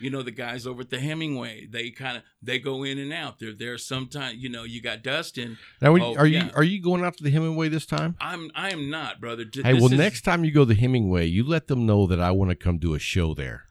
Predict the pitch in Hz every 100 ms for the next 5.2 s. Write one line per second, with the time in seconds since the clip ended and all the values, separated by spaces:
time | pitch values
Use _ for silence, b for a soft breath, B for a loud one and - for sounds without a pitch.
0 | - 143 208 185 170 107 107 113 127 165
1 | 165 151 147 143 - 101 113 127 92 92
2 | 113 147 156 139 147 123 147 143 131 104
3 | 90 82 82 80 - - 139 139 139 117
4 | 113 117 117 - - 117 104 104 127 135
5 | 113